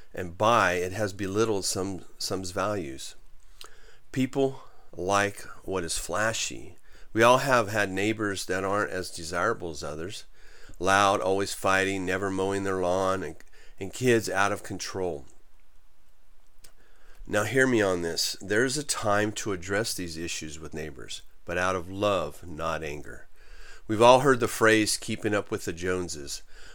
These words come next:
which means we are trying to impress ourselves by what we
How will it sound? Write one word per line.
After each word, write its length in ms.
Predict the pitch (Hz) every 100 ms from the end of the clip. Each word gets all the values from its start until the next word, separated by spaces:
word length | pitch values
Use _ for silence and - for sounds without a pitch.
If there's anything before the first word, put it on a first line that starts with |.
| -
which 180 | 123 131
means 260 | 139 127
we 120 | 120
are 80 | 120
trying 340 | - 139 123 123
to 80 |
impress 420 | 110 92 131 131 -
ourselves 680 | 95 - 92 95 107 - - - - - - - - -
by 220 | 92 107
what 240 | 104 110 107
we 160 | 110